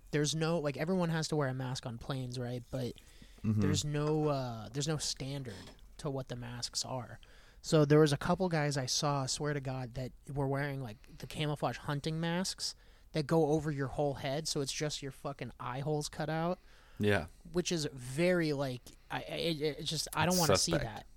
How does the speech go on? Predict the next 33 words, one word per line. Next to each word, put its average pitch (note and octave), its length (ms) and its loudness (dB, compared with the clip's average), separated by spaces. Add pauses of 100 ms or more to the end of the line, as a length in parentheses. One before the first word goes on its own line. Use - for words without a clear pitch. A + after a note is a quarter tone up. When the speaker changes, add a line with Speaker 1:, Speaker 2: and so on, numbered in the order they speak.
Speaker 1:
It's F3+ 180 2
Speaker 2:
Yeah. F#3+ 100 6
Speaker 1:
super G3+ 280 2
suspect. C#3 560 -2 (600)
And D3+ 180 -4
so D3+ 240 2
my D3 340 -2 (120)
thing D3+ 180 -2
that D3+ 120 -2
I'm C3+ 240 -2
going C3 340 -4
with C3 260 -6
is, B2+ 160 -4
like, B2 300 -8
yo, C3 180 -2
like, B2+ 160 -4 (840)
th-, C#3 120 -8
those D#3 320 4
are F3+ 100 4
pretty E3 300 -2
much E3 220 0
the, C#3+ 260 -2
the - 120 -4 (100)
turbans C3+ 560 0
of B2 160 -6
twenty A#2+ 300 -4
twenty, A2+ 460 -10
you C#3 120 -4
know C3+ 80 0
what C3 80 -2
I C#3 100 0
mean? C#3+ 340 0
Like, B2+ 360 -6